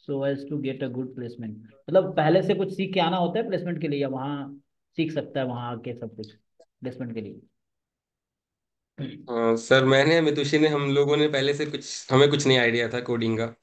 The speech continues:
Speaker 1: हाँ।
Speaker 2: मतलब, computer science तो मैंने कभी पढ़ा भी नहीं था, तो जो चीजें सीखी हमने यहीं आके सीखी हैं, सर।
Speaker 1: हाँ, मतलब, वहीं आके जो पता चला जैसे।
Speaker 2: बाकी, हाँ, बाकी ये होता है कि starting में first semester में आते ही, first semester और second semester के बीच में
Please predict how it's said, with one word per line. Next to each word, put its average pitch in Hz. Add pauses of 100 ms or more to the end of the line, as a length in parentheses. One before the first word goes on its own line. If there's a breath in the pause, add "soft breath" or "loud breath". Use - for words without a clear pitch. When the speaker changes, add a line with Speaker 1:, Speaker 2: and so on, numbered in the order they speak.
(280)
Speaker 1:
हाँ। 110
Speaker 2:
मतलब, 120
computer 131
science 147
तो 156
मैंने 147
कभी 151
पढ़ा 131
भी 127
नहीं 117
था, 139 (840)
तो 127
जो 139
चीजें 165
सीखी 160
हमने 170
यहीं 139
आके 117
सीखी 110
हैं, 107
सर। 113 (1300)
Speaker 1:
हाँ, 117
मतलब, 131
वहीं 131
आके 123
जो 110 (640)
पता 104
चला 107
जैसे। 107
Speaker 2:
बाकी, 131
हाँ, 123
बाकी 156
ये 208
होता 202
है 208
कि 226
starting 185
में 208
first 190
semester 180
में 180
आते 156
ही, 202
first 151
semester 151
और 143
second 135
semester 135
के 139
बीच 131
में 151